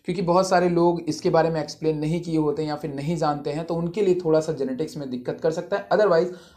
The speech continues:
आप इस पूरे वीडियो को देखिए अच्छे से, आपको ये वीडियो पूरी तरह से समझ में आ जाएगा और बार बॉडी को लेकर के आपकी कन्फ्यूजन पूरी तरह से खत्म हो जाएंगी। तो अगर मैं बार बॉडी की बात करूं तो आप normally जब मैं कहता हूं कि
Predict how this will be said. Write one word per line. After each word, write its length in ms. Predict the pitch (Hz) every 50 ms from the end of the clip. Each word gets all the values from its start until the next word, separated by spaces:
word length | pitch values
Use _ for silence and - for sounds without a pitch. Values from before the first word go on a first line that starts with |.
| _ -
आप 180 | 147 175 185 185
इस 100 | 202 196
पूरे 300 | - - 180 185 196 208 185
वीडियो 340 | 156 156 170 160 170 170 165
को 140 | - 165 131
देखिए 560 | 117 120 117 117 - 170 170 190 202 - - - - - _ -
अच्छे 300 | 151 156 - - - 185
से, 200 | 170 196 185 - -
आपको 320 | 143 151 - - - 202 185
ये 80 | 180
वीडियो 280 | 165 151 151 143 - -
पूरी 220 | - 156 156 151
तरह 180 | - 156 143 139
से 100 | 156 156
समझ 240 | - 147 135 131 135
में 180 | 135 135 123 -
आ 140 | 123 139 147
जाएगा 340 | 151 170 170 170 170 180 175
और 240 | - - 147 139
बार 220 | 127 135 135 139 143
बॉडी 260 | - 147 156 165 190
को 120 | 180 185 170
लेकर 260 | 160 156 156 160 147
के 100 | - -
आपकी 280 | 135 127 123 - - 131
कन्फ्यूजन 500 | - 139 131 123 - 131 123 139 135 131 -
पूरी 180 | 131 127 120
तरह 200 | 120 117 117 113 113
से 240 | 113 151 175 - - - - _ _ _ -
खत्म 240 | 160 143 - - 123
हो 60 | 120
जाएंगी। 380 | 117 117 113 107 104 104 104 107 - - - - _ -
तो 60 | 190 -
अगर 240 | - 190 196 226
मैं 140 | 220 226 196
बार 200 | 185 190 190 175
बॉडी 220 | 175 185 185 185 180
की 80 | 196
बात 260 | 180 180 175 175 180 -
करूं 160 | 180 185 196
तो 100 | 185 185
आप 200 | 175 170 165 165
normally 360 | 160 156 156 156 160 170 175 170
जब 100 | 170 160
मैं 160 | 156 156 156
कहता 260 | 156 143 135 - 156
हूं 160 | 156 160 165 160
कि 140 | - 156